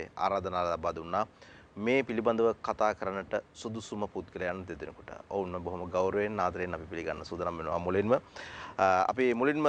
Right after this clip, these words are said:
පිළිගන්න සූදානම් වෙනවා ශ්‍රී ජයවර්ධනපුර විශ්වවිද්‍යාලයේ කළමනාකරණ අධ්‍යයන හා වාණිජ්‍ය විද්‍යාපීඨයේ ව්‍යාපාර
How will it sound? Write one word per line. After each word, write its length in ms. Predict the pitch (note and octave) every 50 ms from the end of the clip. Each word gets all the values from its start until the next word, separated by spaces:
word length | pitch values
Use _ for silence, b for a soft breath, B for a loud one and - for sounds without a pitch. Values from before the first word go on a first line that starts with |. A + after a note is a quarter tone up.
| C#3
පිළිගන්න 360 | - C3+ B2 B2 B2+ A#2+ A#2+
සූදානම් 260 | A#2 B2+ A2+ A2+ A2+ A2+
වෙනවා 300 | A2+ A#2 A#2 A#2 A#2 G#2+
ශ්‍රී 160 | - A2 F#2+
ජයවර්ධනපුර 420 | G#2 G2 G2+ G2+ F#2+ G2 F#2+ G2+
විශ්වවිද්‍යාලයේ 500 | F#2+ F2+ - G#2 F2+ F2 G#2+ G#2+ A2+ A#2
කළමනාකරණ 480 | - A2+ G#2 G2+ G#2 G#2 G2+ - G2 G2
අධ්‍යයන 280 | F#2+ F#2 F2+ G2 F#2+
හා 200 | F2 F#2 G#2 G2
වාණිජ්‍ය 440 | F2+ E2+ G2 G2+ G#2 A2 G#2+ - A#2
විද්‍යාපීඨයේ 760 | G2+ G2+ F2+ E2+ G#2 G#2 F#2+ F2+ - G#2 G2+ - B2 C3+ D#3 - B B B B B B B
ව්‍යාපාර 460 | A2+ B2 B2+ - - C#3 C3+ C3